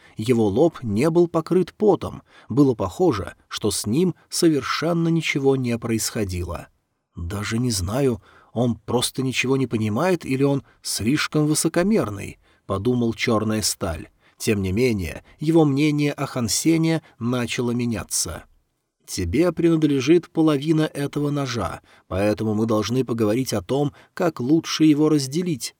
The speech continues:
сказал Черная Сталь, когда они спустились с горы. «Мне он не нужен, считай, что это была бесплатная помощь. Но когда мне понадобится отыскать себе оружие,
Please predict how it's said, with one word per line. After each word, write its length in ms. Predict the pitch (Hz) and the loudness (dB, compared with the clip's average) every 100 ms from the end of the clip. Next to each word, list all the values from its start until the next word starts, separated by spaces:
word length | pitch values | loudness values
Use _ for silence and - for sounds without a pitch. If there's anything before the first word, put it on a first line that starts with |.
| _ | _
сказал 500 | - - 95 117 120 | -12 -6 -2 0 -2
Черная 440 | - 123 117 98 92 | 0 0 0 -2 -4
Сталь, 420 | - 123 151 147 - - | -4 -4 -4 -4 -10 -6
когда 360 | 180 160 165 | -2 0 2
они 320 | 160 143 160 151 - | 2 2 2 0 -6
спустились 720 | - - 170 - 135 123 117 | -6 -4 -4 -4 -4 -2 -2
с 80 | 117 | -4
горы. 420 | 117 110 92 - - _ _ _ | -4 -2 -4 -8 -14 _ _ _
«Мне 340 | 113 120 131 | -2 0 2
он 140 | 131 127 | 2 2
не 120 | 123 | 0
нужен, 440 | 120 143 147 156 - _ - | 0 0 0 0 -4 _ -8
считай, 480 | - 185 214 202 175 | -2 0 0 0 0
что 160 | - | 2
это 180 | 170 165 | 2 4
была 380 | 147 160 170 156 - | 4 4 4 0 -8
бесплатная 800 | 170 175 - 170 160 156 156 151 | -4 -2 -2 0 0 2 0 -2
помощь. 520 | - 123 90 - - - _ _ | 0 -2 -2 -8 -12 -12 _ _
Но 200 | 123 139 | 0 2
когда 420 | 135 123 120 151 | 2 0 -2 -2
мне 260 | 135 131 156 | 0 0 0
понадобится 680 | 139 143 147 143 - - 139 | 0 0 -2 -2 -2 -2 -2
отыскать 540 | 139 143 - 160 151 | -4 -6 -4 -4 -2
себе 320 | - 131 139 | -4 0 0
оружие, 580 | 110 185 160 110 82 | 0 0 -2 -4 -6